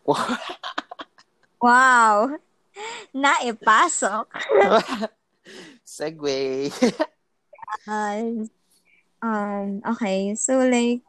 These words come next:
Speaker 2: what about love languages? Ano ba siya for you?
Speaker 1: So, for me, parang I think, um, ito may mga points, wow, points,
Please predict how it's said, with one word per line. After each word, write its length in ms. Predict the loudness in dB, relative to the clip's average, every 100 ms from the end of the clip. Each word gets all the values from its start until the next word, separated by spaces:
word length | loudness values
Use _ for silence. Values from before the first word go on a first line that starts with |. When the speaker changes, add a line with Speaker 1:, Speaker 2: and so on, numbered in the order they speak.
| _ _ _
Speaker 2:
what 160 | -4 0
about 340 | 2 4 2 2
love 360 | 2 2 2 0
languages? 1200 | 2 2 2 -2 -4 -6 -10 -8 -6 -6 -8 -6
Ano 160 | -6
ba 160 | -2 -2
siya 300 | -2 -6 -6
for 180 | -6 -4
you? 640 | -2 -2 -2 -6 -8 -12 -14 _ _ _ _ _ _ _ _
Speaker 1:
So, 160 | -12 -6
for 160 | -4
me, 140 | -4 -4
parang 440 | -2 -2 -2 -6
I 160 | -10 -10
think, 600 | _ -14 -8 -8 -8 -16 _ -10
um, 460 | -8 -8 -12 -16 _ _ _ _ -16
ito 260 | -16 -14
may 160 | -10 -8
mga 720 | -8 -8 -6 -6 -6 -8 -12 -18 _ _ _ _
points, 540 | 0 0 0 -8 -18 -12
wow, 220 | -12 -12
points, 500 | -18 -20 -20 -20